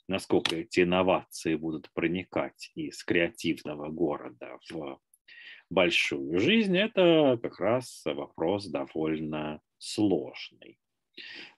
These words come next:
И, соответственно, э, фактически Харви бранит,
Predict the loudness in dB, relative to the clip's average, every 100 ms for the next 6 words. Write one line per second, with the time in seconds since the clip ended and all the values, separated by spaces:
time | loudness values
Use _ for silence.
0 | _ -20 -20 _ _ _ _ _ -4 2
1 | 4 6 4 4 2 0 0 4 6 6
2 | 6 4 -2 _ -20 -16 -2 2 4 4
3 | 2 -2 0 -2 -2 -8 -4 2 4 4
4 | 4 4 4 4 4 4 4 2 2 0
5 | 0 -4